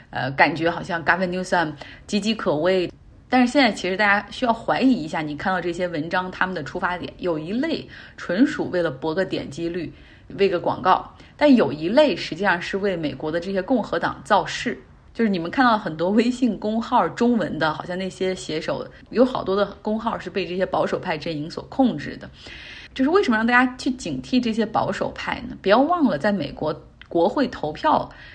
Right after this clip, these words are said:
有一个反针对亚裔的歧视法案的时候，不支持的全部都是共和党的议员。另外，他们中的好多个是一直叫嚣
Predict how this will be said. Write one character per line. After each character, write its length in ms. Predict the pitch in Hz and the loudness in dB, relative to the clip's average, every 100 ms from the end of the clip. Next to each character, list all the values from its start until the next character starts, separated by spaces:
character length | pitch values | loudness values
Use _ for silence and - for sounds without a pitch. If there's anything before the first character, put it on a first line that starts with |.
| - - | -14 -4
有 60 | 156 | -2
一 100 | 165 | 2
个 320 | 226 185 - | 6 6 4
反 400 | - 170 120 - - | -2 0 0 -4 -6
针 180 | - 226 | 2 4
对 160 | 233 202 | 4 4
亚 260 | 254 233 180 | 4 2 0
裔 120 | 185 | -4
的 140 | 160 | -6
歧 320 | 143 - - 175 | -6 -10 -8 -6
视 180 | - | -2
法 180 | 240 - | -2 0
案 240 | - 202 196 | 0 0 0
的 100 | 151 | -4
时 200 | 139 - | -6 -8
候， 280 | - - - - - - | -6 -8 -10 -20 -20 -2
不 120 | 294 | -2
支 280 | 233 294 311 | 0 -2 -2
持 260 | - - 147 | -2 -8 -6
的 160 | 147 | -4
全 260 | 139 - 160 | -6 -6 -2
部 140 | 240 | 0
都 120 | 233 170 | 0 -2
是 120 | 160 | -2
共 180 | 185 175 | -4 -4
和 160 | 156 | -6
党 200 | 143 - | -6 -8
的 80 | - | -10
议 160 | - 127 | -10 -10
员。 200 | 113 - - - - | -10 -14 -18 -20 -4
另 120 | 254 | 4
外， 180 | 277 208 | 6 6
他 200 | - - | 2 0
们 140 | 247 214 | 2 0
中 160 | 226 | 0
的 100 | 233 | 0
好 240 | 208 - - | 0 -4 -4
多 220 | 180 196 | -2 -2
个 260 | 196 190 151 | 0 0 0
是 220 | - 175 | -4 -6
一 160 | 214 | -4
直 200 | - 151 | -4 -8
叫 240 | 147 202 160 | -2 -2 -2
嚣 300 | 160 170 | -2 -2